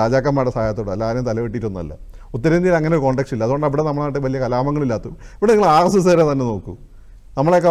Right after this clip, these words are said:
അടുത്ത സുഹൃത്തുക്കൾ, എൻ്റെ ആപ്പാനൊക്കെ അടുത്ത സുഹൃത്തുക്കൾ ആർ എസ് എസിൻ്റെ വലിയ നേതാക്കന്മാരാണ്. ഈ ലോക്കൽ നേതാക്കന്മാരെ നമുക്കറിയാം. ഇവരൊക്കെ തന്നെ നമ്മൾ ഈ ഉത്തരേന്ത്യയിലെ കാണുന്ന പോലെ കമ്മ്യൂണലൊന്നുമല്ല. അത് കേരളത്തിൻ്റെ സ്പെസിഫിക് ആയിട്ടുള്ള അന്തരീക്ഷമാണ്. അത് ബി ജെ പിക്കാർക്ക് നന്നായിട്ട് അറിയാം, ബി ജെ പിക്ക് അല്ല, സംഘത്തിന് നന്നായിട്ട് അറിയാം. അവരത് കണക്കാക്കി ഒരു ഓപ്പറേഷൻ പതുക്കെ മതിയെന്നാണ്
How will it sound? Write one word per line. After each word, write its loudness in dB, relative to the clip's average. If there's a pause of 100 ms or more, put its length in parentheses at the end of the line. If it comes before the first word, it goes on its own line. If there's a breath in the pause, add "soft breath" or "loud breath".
അടുത്ത -2
സുഹൃത്തുക്കൾ, -4
എൻ്റെ 2
ആപ്പാനൊക്കെ 0
അടുത്ത -2
സുഹൃത്തുക്കൾ 0
ആർ 0
എസ് 0
എസിൻ്റെ -6
വലിയ -2
നേതാക്കന്മാരാണ്. -6
ഈ -6
ലോക്കൽ 2
നേതാക്കന്മാരെ 0
നമുക്കറിയാം. -6 (400 soft breath)
ഇവരൊക്കെ 2
തന്നെ -2 (300)
നമ്മൾ -2
ഈ 2
ഉത്തരേന്ത്യയിലെ 0
കാണുന്ന -2
പോലെ -2
കമ്മ്യൂണലൊന്നുമല്ല. -4
അത് -8
കേരളത്തിൻ്റെ -2
സ്പെസിഫിക് -6
ആയിട്ടുള്ള -4
അന്തരീക്ഷമാണ്. -6 (100)
അത് -4
ബി -4
ജെ -2
പിക്കാർക്ക് -2
നന്നായിട്ട് -4
അറിയാം, -8 (100)
ബി -10
ജെ -2
പിക്ക് -4
അല്ല, -2
സംഘത്തിന് -2
നന്നായിട്ട് -2
അറിയാം. -8 (340 loud breath)
അവരത് 4
കണക്കാക്കി -2
ഒരു 2
ഓപ്പറേഷൻ -2
പതുക്കെ 2
മതിയെന്നാണ് 0